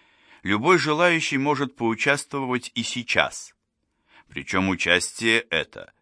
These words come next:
единственный способ не просто ознакомиться с содержанием романа, но проверить себя на те качества, которые в мирной жизни востребованы редко, но которые только и отличают нас от нашей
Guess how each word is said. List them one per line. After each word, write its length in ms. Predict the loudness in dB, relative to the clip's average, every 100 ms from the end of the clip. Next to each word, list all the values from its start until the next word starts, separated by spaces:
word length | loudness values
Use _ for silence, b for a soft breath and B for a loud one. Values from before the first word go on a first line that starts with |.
| _ b b
единственный 800 | -4 -2 0 0 0 -4 -2 -2
способ 540 | -4 -2 -2 -2 -8 -2
не 140 | -2
просто 480 | 0 0 0 0 -2
ознакомиться 800 | 0 -4 -4 -2 -2 -4 -6 -6
с 60 |
содержанием 800 | -4 -4 -4 0 2 4 4 2
романа, 600 | 4 4 4 2 -2 -16 _ _ _ _ _ _ _ _
но 240 | 2 4 2
проверить 680 | 2 2 4 4 4 0
себя 420 | -2 -2 2 2 4
на 160 | 0
те 200 | 0 -2
качества, 600 | 2 2 2 -4 -4 -4
которые 560 | -4 -2 -2 0 0 0
в 40 |
мирной 460 | -2 -2 -2 -2 -2
жизни 360 | -4 -6 -4
востребованы 880 | -2 -2 -2 -2 -2 -2 -2 0 0
редко, 520 | 0 0 -2 -12 -18 b b b b b -4
но 140 | -2
которые 520 | 0 2 4 4 4
только 400 | 2 2 2 2
и 60 | 2
отличают 760 | 2 0 -4 -2 -2 0 -2
нас 440 | 2 2 2 -2 -8
от 220 | -6 -4 0
нашей 480 | 0 2 -2 -2